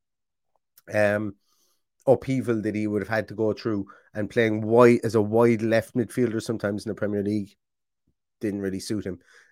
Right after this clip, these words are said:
Um, maybe lacking a small bit of pace, absolutely, but that, like, we're, we're all talking about a number eight now that can pass the ball, and that metronomic number eight at the moment.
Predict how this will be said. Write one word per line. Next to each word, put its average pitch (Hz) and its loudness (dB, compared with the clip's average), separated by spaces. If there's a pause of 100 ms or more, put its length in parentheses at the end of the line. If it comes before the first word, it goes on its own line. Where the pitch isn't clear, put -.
Um, 98 -2
maybe 123 6
lacking 123 4
a 120 0
small 120 0
bit 117 -2
of 120 -2
pace, 127 2
absolutely, 123 -2
but 117 0 (380)
that, 127 2
like, 117 4
we're, 120 6
we're 120 6
all 127 10
talking 123 2
about 113 0
a 110 -2
number 113 -2
eight 131 2
now 113 -2
that 107 -4
can 107 -10
pass - -8
the - -14
ball, 113 -2
and 85 -10
that 98 -8
metronomic 104 -6
number 104 -4
eight 127 -2
at 87 -14
the 101 -10
moment. 95 -6